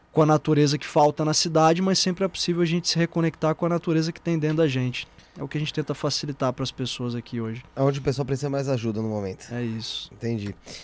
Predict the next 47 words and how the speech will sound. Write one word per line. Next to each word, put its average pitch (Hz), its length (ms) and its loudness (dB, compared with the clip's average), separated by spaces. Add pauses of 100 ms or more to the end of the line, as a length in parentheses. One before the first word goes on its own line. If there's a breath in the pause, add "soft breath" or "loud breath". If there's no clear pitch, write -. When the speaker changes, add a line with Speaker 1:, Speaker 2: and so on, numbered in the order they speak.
(160 loud breath)
Speaker 2:
É... 113 640 0
e 120 60 -6
como 165 140 -4
é 180 40 -4
que 156 60 -10
você 151 220 -8
começou 131 340 -8
nessa, 120 460 -4
nessa 113 320 -6
vida 117 400 -4
aí 113 160 -2
ch-, - 280 -14
do, 110 140 -6
do 113 140 -6
xamanismo? 113 720 -4 (280 loud breath)
Como 139 160 2
ele 135 120 4
foi 127 160 2
apresentado? 117 760 2
Já 110 140 0
vem 131 220 0
da, 107 400 2
da, 107 120 -2
de 107 240 -4
infância? 123 540 -2
Me 120 60 -2
explica 135 320 -2
aí 107 40 -4
como 110 120 -8
é 107 40 -8
que 110 60 -10
aconteceu 110 260 -8
isso. - 200 -12 (1120 soft breath)
Speaker 1:
Olha, 156 340 4 (100)
eu, 156 240 2
eu 160 120 -2
gosto 175 220 6
de 196 60 0
dizer 170 200 4
que 214 200 2
eu 220 160 10
reencontrei 196 720 4
o 220 60 2
xamanismo 196 680 0
nessa 185 280 0
vida, 135 380 -2
né? 143 220 -4